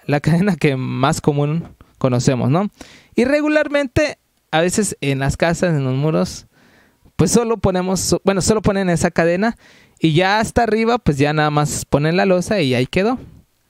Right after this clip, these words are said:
En este caso no. Aparte de esta cadenita, pues se va a poner otra arriba que le vamos a llamar cadena de remate. Esta es cadena de cerramiento, ¿vale? Para que lo tengan en cuenta, C C, cadena de cerramiento. Y,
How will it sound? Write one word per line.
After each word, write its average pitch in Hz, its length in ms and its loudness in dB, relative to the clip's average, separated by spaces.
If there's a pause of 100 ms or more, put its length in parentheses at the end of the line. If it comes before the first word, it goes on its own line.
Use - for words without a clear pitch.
En 123 320 -4
este 147 260 -2
caso 143 320 0
no. 233 200 0 (520)
Aparte 180 500 0
de 208 80 2
esta 208 200 0
cadenita, 208 640 0
pues - 220 -4
se 131 100 -4
va 117 60 0
a 123 40 0
poner 143 420 -2
otra 123 340 0
arriba 160 340 0 (120)
que - 160 -2
le 127 100 2
vamos 120 260 -2
a 117 60 0
llamar 120 400 -2
cadena 120 480 0
de 135 100 2
remate. 196 440 -2 (580)
Esta 170 280 2
es 214 80 -2
cadena 151 400 0
de 156 80 0
cerramiento, 117 800 -2
¿vale? 156 240 0
Para - 240 -8
que - 140 -14
lo 117 80 -8
tengan 123 200 -2
en 120 60 -4
cuenta, 131 300 -6
C 147 200 -2
C, 208 200 -2
cadena - 320 -10
de 123 80 -8
cerramiento. 180 640 -2 (920)
Y, 226 280 2